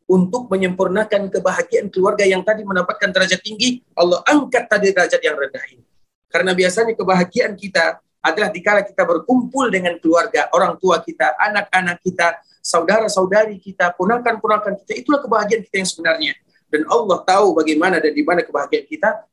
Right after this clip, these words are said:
yaitu dikala kita dikumpulkan bersama keluarga kita.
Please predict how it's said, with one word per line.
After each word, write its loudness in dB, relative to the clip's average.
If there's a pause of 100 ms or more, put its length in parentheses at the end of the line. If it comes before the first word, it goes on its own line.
(120)
yaitu 0
dikala 0
kita -6
dikumpulkan -2
bersama -4
keluarga -2
kita. -8